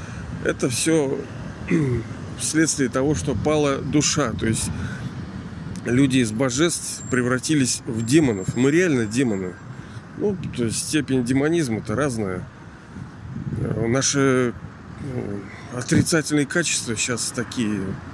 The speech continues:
Потому что я вот каждый день я записываю, например, чего я не так сделал. Ну, так, символически.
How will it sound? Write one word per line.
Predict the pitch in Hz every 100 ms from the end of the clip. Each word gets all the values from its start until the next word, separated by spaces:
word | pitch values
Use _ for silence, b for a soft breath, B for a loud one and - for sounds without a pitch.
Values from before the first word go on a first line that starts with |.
| - -
Потому | -
что | -
я | 123
вот | 123 - B B B -
каждый | 156 127 120
день | 120 175 143
я | 117
записываю, | 113 120 139 - 127 117
например, | 110 110 127 131 B B B -
чего | - 120 127
я | 156 143
не | 131
так | 117 131
сделал. | 117 107 117 110 101 - - - - - - - - - -
Ну, | 196
так, | - 117 -
символически. | - 135 143 127 107 - - 113